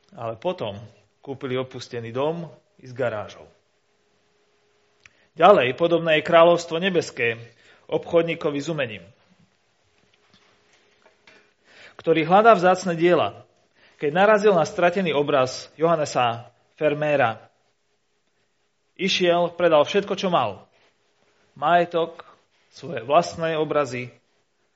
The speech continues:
letné sídlo, jachtu a kúpil obraz zvaný Koncert.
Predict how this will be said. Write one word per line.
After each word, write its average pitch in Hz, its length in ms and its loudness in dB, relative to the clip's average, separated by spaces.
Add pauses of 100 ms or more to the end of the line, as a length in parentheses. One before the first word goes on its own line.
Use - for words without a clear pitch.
(240)
letné 170 400 -2
sídlo, 113 560 -10 (160)
jachtu 117 640 -12 (1300)
a 127 160 -20
kúpil 123 560 -8 (2500)
obraz 143 480 -4
zvaný 127 400 -12
Koncert. - 480 -14